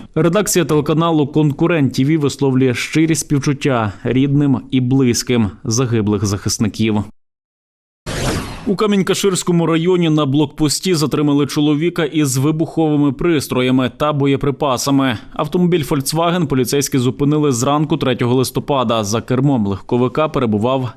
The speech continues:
тридцятивосьмирічний мешканець села Видерта. Під час огляду поліцейські помітили, що в автівці можуть бути заборонені предмети. Авто вилучили та за ухвалою суду провели у ньому санкціонований обшук. Вилучено гранату,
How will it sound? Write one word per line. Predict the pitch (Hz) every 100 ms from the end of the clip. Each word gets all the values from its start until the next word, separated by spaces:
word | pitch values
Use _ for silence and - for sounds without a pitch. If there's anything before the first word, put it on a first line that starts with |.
| -
тридцятивосьмирічний | 123 - 107 139 147 135 123 113 127 131 165
мешканець | 139 113 107 131 139 139 -
села | - 110 110
Видерта. | 110 147 113 98 110 117 107
Під | - 180
час | 220 - -
огляду | 208 208 185
поліцейські | 185 180 160 196 180 -
помітили, | 139 165 190 170 143 123
що | 117 -
в | 131
автівці | 135 131 214 196 156
можуть | 143 160 151
бути | 143 160
заборонені | 147 120 147 180 175 139 139
предмети. | 135 160 160 135 110 127 110 - -
Авто | 151 147 - 147
вилучили | 120 160 185 180 175 143
та | - 143
за | 131 139
ухвалою | 147 139 156 117 113 107
суду | - 156 170
провели | 160 123 110 131
у | 139
ньому | 123 131 135 120
санкціонований | - 139 - 170 147 117 123
обшук. | 127 151 120 - 139 - -
Вилучено | 190 233 202 208 185
гранату, | 147 185 170 170 170 196